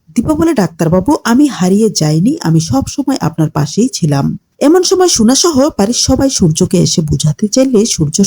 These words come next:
চরম ক্ষেপে গিয়ে সবাইকে বলে, "তোমরা প্রত্যেকেই আমার দীপাকে অনেক কষ্ট দিয়েছ, তবে আর না। যে দীপাকে এ বাড়ি থেকে চলে যেতে বলবে, আমি তাকেই এ বাড়ি থেকে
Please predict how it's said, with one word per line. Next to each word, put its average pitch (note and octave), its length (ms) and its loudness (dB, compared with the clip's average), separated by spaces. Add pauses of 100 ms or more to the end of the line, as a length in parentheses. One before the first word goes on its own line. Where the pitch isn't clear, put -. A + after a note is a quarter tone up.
চরম B3 300 2
ক্ষেপে E3 400 0
গিয়ে G3+ 240 2
সবাইকে - 500 -2
বলে, A#3 240 4
"তোমরা B3+ 300 2
প্রত্যেকেই D4+ 600 0
আমার E3 260 2
দীপাকে D#3+ 400 -2
অনেক A#3+ 340 2
কষ্ট C#3+ 260 0
দিয়েছ, C#3 360 0 (360)
তবে G#3+ 280 0
আর D3+ 220 0
না। C#3 260 -2 (160)
যে A#3+ 240 2
দীপাকে C#4+ 400 0
এ G3+ 200 2
বাড়ি A3+ 220 2
থেকে A#3 260 -2
চলে D3+ 240 0
যেতে D3+ 280 -2
বলবে, E3 360 2
আমি F3 200 2
তাকেই F#3 440 0
এ G#3 140 2
বাড়ি G3+ 220 0
থেকে G#3 360 -4